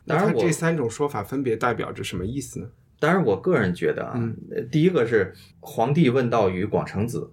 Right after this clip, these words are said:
Speaker 1: 是在空通山那个地方，是皇帝，轩辕皇帝啊，我讲的是轩辕皇帝，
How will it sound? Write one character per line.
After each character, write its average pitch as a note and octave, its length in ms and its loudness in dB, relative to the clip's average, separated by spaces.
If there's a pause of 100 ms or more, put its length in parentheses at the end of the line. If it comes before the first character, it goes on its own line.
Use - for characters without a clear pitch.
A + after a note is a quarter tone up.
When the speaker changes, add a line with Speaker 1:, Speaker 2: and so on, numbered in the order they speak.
(160)
Speaker 1:
是 - 180 0
在 A2 120 4
空 C3 200 -2
通 C#3 140 0
山 D3+ 180 0
那 F#3+ 120 2
个 - 80 -4
地 - 160 -10
方， - 200 -18 (800)
是 - 100 0
皇 D#3 300 0
帝， D#3 300 2
轩 D#3+ 260 2
辕 F#2+ 100 2
皇 - 220 -4
帝 - 80 -6
啊， - 180 -10
我 - 80 -12
讲 - 200 -6
的 G2+ 100 -4
是 G#2+ 100 -2
轩 B2+ 220 -2
辕 C#3+ 120 -2
皇 - 200 -8
帝， - 160 -16